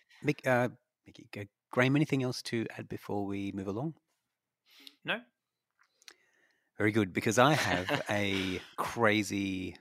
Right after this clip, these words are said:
Speaker 1: wild, and, and, um, maybe reckless idea of my own. Uh,
Speaker 3: <laughs>
Speaker 1: like Mickey, I'm gonna talk about a business that's had an awful track record that I never, ever expected to own or want to own.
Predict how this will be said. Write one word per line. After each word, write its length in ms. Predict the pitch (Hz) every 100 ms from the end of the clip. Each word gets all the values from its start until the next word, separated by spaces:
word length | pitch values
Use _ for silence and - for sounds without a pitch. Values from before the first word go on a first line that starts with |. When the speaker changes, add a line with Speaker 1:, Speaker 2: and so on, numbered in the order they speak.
| _ _ _ _ _ _ _ _
Speaker 1:
wild, 760 | 92 90 92 92 90 87 87 - _
and, 260 | 87 90 87 _ _ -
and, 340 | 90 87 87
um, 300 | 87 87 85 _ _ _ _ -
maybe 320 | 98 104 92 87
reckless 360 | 92 - 90
idea 280 | 87 87 87
of 100 | 85
my 180 | 82 85
own. 180 | 76 - _ _ _ _ _ _ _ - - - 147 98
Uh, 200 | 98 92
Speaker 3:
<laughs> 260 | - - - - - - _ -
Speaker 1:
like 200 | 143 -
Mickey, 360 | 123 123 165 -
I'm 200 | 117 113
gonna 360 | 107 104 101 92
talk 220 | 107 101
about 200 | 98 98
a 40 |
business 420 | 85 95 - 92 -
that's 260 | 92 -
had 180 | 90 90
an 200 | 90 90 -
awful 420 | 120 113 101 92
track 280 | - 95 -
record 420 | 92 - 117 147 _ _ _ _ _ 95
that 180 | 87
I 80 | 95
never, 440 | 98 107 120 107 98
ever 220 | 98 95
expected 720 | 87 - - 110 _ 92 90 -
to 320 | - 92 90 -
own 280 | 104 101 98
or 120 | 87
want 260 | 82 101 101
to 140 | - 110
own. 300 | 120 180